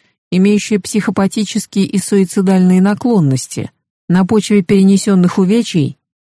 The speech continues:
и обезображивания. Но одновременно это организованная личность, умеющая принимать самостоятельные решения,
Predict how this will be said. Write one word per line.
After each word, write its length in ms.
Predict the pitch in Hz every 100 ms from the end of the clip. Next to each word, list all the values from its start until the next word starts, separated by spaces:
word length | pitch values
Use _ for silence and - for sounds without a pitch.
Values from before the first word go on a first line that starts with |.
| -
и 80 |
обезображивания. 1080 | 240 214 208 208 180 165 143 143 143 135 131 - _ _ _
Но 160 | 151 170
одновременно 680 | 180 208 240 262 254 240 -
это 240 | 233 226
организованная 800 | 220 208 220 220 247 196 156 156
личность, 680 | 170 175 135 139 127 - - -
умеющая 440 | 165 214 214 214
принимать 500 | 185 196 196 202 202
самостоятельные 800 | 196 190 - 190 196 202 196 196
решения, 640 | 202 208 - 190 143 123